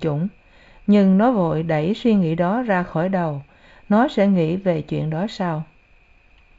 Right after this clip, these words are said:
"Bọn tử thần thực tử không thể đều là thuần chủng cả. Không còn sót lại đủ phù thủy thuần chủng đâu," Hermione cứng đầu nói. "Mình tin rằng đa số trong bọn chúng chỉ giả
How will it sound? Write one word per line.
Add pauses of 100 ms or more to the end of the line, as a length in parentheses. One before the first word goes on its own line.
(720)
"Bọn
tử
thần
thực
tử
không
thể
đều
là
thuần
chủng
cả. (540)
Không
còn
sót
lại
đủ
phù
thủy
thuần
chủng
đâu," (560)
Hermione (100)
cứng
đầu
nói. (1400)
"Mình
tin
rằng
đa
số
trong
bọn
chúng (160)
chỉ
giả